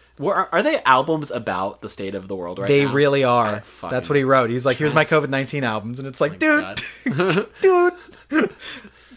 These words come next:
Speaker 2: these really hurt right now."
Speaker 1: Was it Ghost eighteen and nineteen?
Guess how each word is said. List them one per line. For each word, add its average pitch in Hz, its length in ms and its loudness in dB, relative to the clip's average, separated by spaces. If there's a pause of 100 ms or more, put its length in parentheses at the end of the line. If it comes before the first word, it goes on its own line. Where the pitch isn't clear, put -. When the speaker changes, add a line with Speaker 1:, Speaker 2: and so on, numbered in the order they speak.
(140)
Speaker 2:
these 320 200 0
really 302 220 6
hurt 214 280 6
right 151 220 0
now." 135 380 0 (260)
Speaker 1:
Was 127 140 0
it 107 160 -4
Ghost 110 420 -4 (100)
eighteen 107 400 -10
and 104 100 -8
nineteen? 127 520 -8